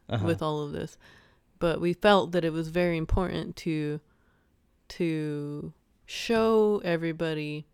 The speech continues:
Speaker 2: me. <laughs>
Speaker 1: Mm-hmm. Well, and, and because as much as I said earlier about it's not about the chicken or the egg, this is.
Speaker 2: Mm-hmm.
Speaker 1: This piece right here, all that other stuff, I can point to this, and I still don't know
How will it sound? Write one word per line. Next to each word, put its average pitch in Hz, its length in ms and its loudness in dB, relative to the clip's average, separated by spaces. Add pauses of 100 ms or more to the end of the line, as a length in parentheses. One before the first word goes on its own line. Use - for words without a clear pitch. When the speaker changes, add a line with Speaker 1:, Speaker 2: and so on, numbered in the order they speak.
(520)
Speaker 2:
me. 156 600 4
<laughs> - 80 -20
Speaker 1:
Mm-hmm. 117 400 4 (460)
Well, 196 100 12
and, 185 160 8
and 170 140 6
because 147 320 8
as 131 80 -2
much 190 200 8
as 147 120 6
I 127 80 10
said 127 260 4
earlier 120 300 6
about 104 260 4 (520)
it's - 160 -8
not 131 240 2
about 117 300 2
the 107 60 -8
chicken - 300 -2
or 107 40 0
the 107 160 4
egg, - 280 0 (640)
this 135 320 4
is. - 300 4 (340)
Speaker 2:
Mm-hmm. 180 200 -2
Speaker 1:
This 160 160 8
piece - 320 8
right 135 200 4
here, 117 360 4 (800)
all 156 200 10
that 151 180 12
other 131 160 8
stuff, - 340 2
I 135 120 6
can - 140 -2
point 147 240 6
to - 60 -6
this, 85 220 -4
and 117 80 0
I 113 60 6
still 120 180 4
don't 107 160 2
know 101 320 0